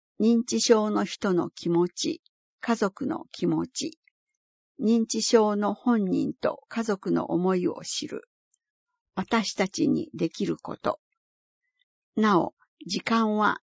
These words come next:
午前十時から正午。場所、社会福祉会館。対象、認知症の人や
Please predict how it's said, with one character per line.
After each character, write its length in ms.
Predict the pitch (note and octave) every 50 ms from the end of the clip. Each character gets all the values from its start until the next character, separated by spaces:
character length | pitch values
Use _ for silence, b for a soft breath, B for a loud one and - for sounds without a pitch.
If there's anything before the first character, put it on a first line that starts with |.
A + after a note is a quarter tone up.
| - -
午 160 | - A#3 A#3+
前 300 | A3 A#3 G3 E3+ D#3+ E3+
十 260 | E3 G3+ G#3+ G#3+ F#3
時 140 | E3 D#3 E3+
か 180 | - - C#3+ -
ら 160 | - - E3
正 360 | - - - G#3 F3 D#3+ E3
午。 260 | D#3+ - - - - _ _ _ _ _ _ _ _ _ _ _ _ _ _ _ _ -
場 160 | - F3+ F#3
所、 320 | - - G3+ G3 - - _ _ _ _ _ _ _ _ _ _ _ _
社 220 | - - - G#3 G3
会 280 | - A#3 A3 A3 A#3+
福 260 | - - G#3+ - - G3
祉 240 | - - - -
会 280 | - - G3 - - D#3+
館。 320 | - - - - - - - _ _ _ _ _ _ _ _ _ _ _ _ _ _ _ _
対 220 | - G#3 G#3 G#3 G#3
象、 540 | - - - G#3 F#3+ F#3+ F#3+ F3 - - _ _ _ _ _ _ _ _ _ _ _ _ _ _ _ _ _ -
認 240 | A3 A3+ A#3+ A#3+ A#3+
知 160 | - - A#3+
症 320 | A#3 - - A3+ A3 G#3+ G#3+
の 160 | G#3+ G#3+ A3
人 300 | - - - - G3 F3+
や 180 | E3+ C#3 -